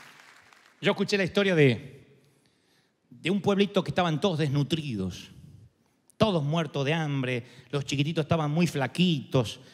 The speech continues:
cadavéricos, las mujeres caminaban todas encorvadas, y llega un transeúnte, un foráneo, y pregunta, "Pero qué barbaridad, cuánta pobreza hay en este pueblo". Y dice, "Sí, vivimos así,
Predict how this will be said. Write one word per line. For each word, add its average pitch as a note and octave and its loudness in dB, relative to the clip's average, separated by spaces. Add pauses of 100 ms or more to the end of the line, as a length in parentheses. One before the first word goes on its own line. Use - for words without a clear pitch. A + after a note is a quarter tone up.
(200)
cadavéricos, C#3 0 (320)
las D3 0
mujeres F3 -2
caminaban D3 -2
todas C#3+ -6
encorvadas, C3+ 0 (560)
y G3 -4
llega A3 0
un D#3 -4
transeúnte, C#3 2
un C3+ -4
foráneo, C#3 2
y B2 2
pregunta, D#3+ 2 (380)
"Pero D#3 -4
qué A3+ -10
barbaridad, D#3+ 0
cuánta F#3 -2
pobreza B2 -2
hay D3 -6
en C3+ -6
este B2+ -6
pueblo". C3+ -2
Y B2 -2
dice, C3+ -6
"Sí, B2+ -6
vivimos B2+ -2
así, A2 -8